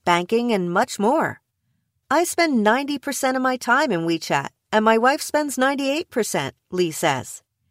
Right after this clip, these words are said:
If you want to do a search, Sogou is right there. Sogou also indexes some WeChat content, giving it a powerful lens into what Chinese internet users are doing. Analyst eMarketer estimates that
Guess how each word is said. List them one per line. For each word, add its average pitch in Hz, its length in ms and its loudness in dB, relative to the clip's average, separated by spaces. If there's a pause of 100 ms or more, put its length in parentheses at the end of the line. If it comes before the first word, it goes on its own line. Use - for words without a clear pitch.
(220)
If 156 140 -10
you 202 100 0
want 269 220 2
to 330 80 -2
do 285 160 0
a 254 60 4
search, 214 540 0 (180)
Sogou 233 580 4
is 175 140 0
right 214 260 2
there. 156 380 -2 (680)
Sogou 277 540 4
also 214 580 4
indexes 202 600 0
some 190 300 0
WeChat 180 440 -2
content, 156 640 -4 (160)
giving 226 240 4
it 214 100 0
a - 60 -6
powerful 208 640 2
lens 175 340 0
into 180 240 -4
what 220 300 -2
Chinese 240 500 -2
internet 214 400 -2
users 196 400 -2
are 170 80 -2
doing. 185 540 -4 (760)
Analyst 208 600 2
eMarketer 190 800 2 (100)
estimates 294 520 -2
that 185 140 0